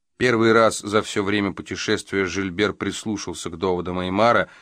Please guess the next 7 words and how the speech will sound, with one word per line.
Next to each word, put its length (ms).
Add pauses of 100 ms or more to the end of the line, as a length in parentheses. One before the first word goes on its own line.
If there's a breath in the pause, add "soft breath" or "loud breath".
(220 loud breath)
и 60
согласился 720
ехать 340
к 80
мерцавшему 640
впереди 380
свету. 560